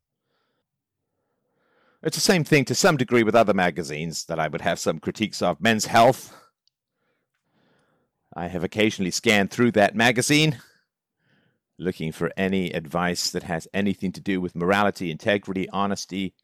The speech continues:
loyalty, courage. Now it's full of stuff that's supposed to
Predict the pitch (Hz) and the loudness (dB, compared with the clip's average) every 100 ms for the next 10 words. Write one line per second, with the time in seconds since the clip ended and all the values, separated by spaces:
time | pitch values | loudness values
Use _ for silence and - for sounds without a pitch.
0 | _ _ _ _ - 87 92 92 - 90 | _ _ _ _ -8 -2 -2 -2 -2 -4
1 | 87 - _ _ _ _ _ _ _ _ | -4 -8 _ _ _ _ _ _ _ _
2 | _ _ _ _ _ _ _ 76 90 85 | _ _ _ _ _ _ _ -2 -2 -2
3 | - - - _ _ _ _ _ _ _ | -6 -14 -18 _ _ _ _ _ _ _
4 | _ _ _ _ _ _ _ _ _ _ | _ _ _ _ _ _ _ _ _ _
5 | _ _ _ _ - 107 104 92 - - | _ _ _ _ 0 4 4 2 -4 -10
6 | - _ _ _ _ _ _ _ _ _ | -12 _ _ _ _ _ _ _ _ _
7 | _ _ 110 92 - - - 85 - 110 | _ _ -4 -4 0 0 0 -6 0 0
8 | - 90 | 0 -2